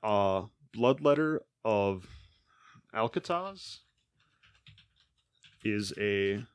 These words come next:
one and three black flying, two four. If an opponent would lose life during your turn, instead they lose twice as much life. And then it has the reminder, damage causes loss of life as well.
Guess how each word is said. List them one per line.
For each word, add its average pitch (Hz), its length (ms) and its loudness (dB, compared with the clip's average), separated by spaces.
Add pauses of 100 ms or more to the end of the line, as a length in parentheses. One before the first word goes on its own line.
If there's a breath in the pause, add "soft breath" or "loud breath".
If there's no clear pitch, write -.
(540)
one 117 260 2
and 147 120 0
three 131 140 0
black 107 380 0
flying, 101 520 -4 (180)
two 190 160 -2
four. 98 400 0 (280)
If 131 100 -4
an 135 80 2
opponent 135 380 0
would 120 100 -2
lose 110 260 0
life 117 360 0 (180)
during 107 180 -4
your 101 140 -4
turn, 98 400 -10 (140)
instead 104 340 -10
they 98 240 -4
lose 95 380 -10
twice 107 340 -6
as 104 100 -16
much - 240 -16
life. - 400 -16
And 104 140 -12
then 101 160 -8
it 95 120 -10 (140)
has 98 220 -12
the 101 140 -10
reminder, 95 360 -8
damage 107 360 -8
causes 95 560 -8
loss 101 260 -14
of 98 100 -20
life 92 400 -18
as - 160 -10
well. 95 300 -10